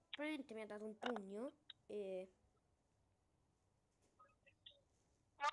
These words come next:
Speaker 2: mi piacerebbe un sacco la Varescia, tipo.
Speaker 1: Sì, pure io so perché sono fortissimo io alla Varescia.
Speaker 2: Ma io riesco a fare sempre il trick del vulcano.
Speaker 1: Pure io. No, io non quello del vulcano. Io riesco,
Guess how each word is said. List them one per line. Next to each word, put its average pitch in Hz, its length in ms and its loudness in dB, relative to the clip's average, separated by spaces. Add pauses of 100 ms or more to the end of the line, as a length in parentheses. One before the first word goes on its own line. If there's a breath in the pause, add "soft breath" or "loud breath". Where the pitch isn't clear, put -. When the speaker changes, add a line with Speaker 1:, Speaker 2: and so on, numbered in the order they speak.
Speaker 2:
mi 320 60 10
piacerebbe 339 600 10
un 294 120 6
sacco 311 300 4
la 302 260 10
Varescia, 254 720 6
tipo. 226 440 6 (340)
Speaker 1:
Sì, 226 200 0
pure 220 200 -2
io 220 100 2
so 202 80 -10
perché 214 260 -6
sono 208 160 -4
fortissimo 208 640 -8
io 180 120 -6
alla 180 180 -10
Varescia. 180 340 -14 (640)
Speaker 2:
Ma 285 160 12
io 359 160 12 (320)
riesco 302 300 12
a 302 140 6
fare 277 380 12
sempre 320 420 10
il 311 80 2
trick 330 360 12
del 311 180 12
vulcano. 240 800 10
Speaker 1:
Pure 240 180 4
io. 208 220 4 (140)
No, 220 220 4
io 214 140 8
non 269 220 4
quello 202 180 0
del 190 200 0
vulcano. 190 260 -14 (300)
Io 233 140 6
riesco, 262 300 4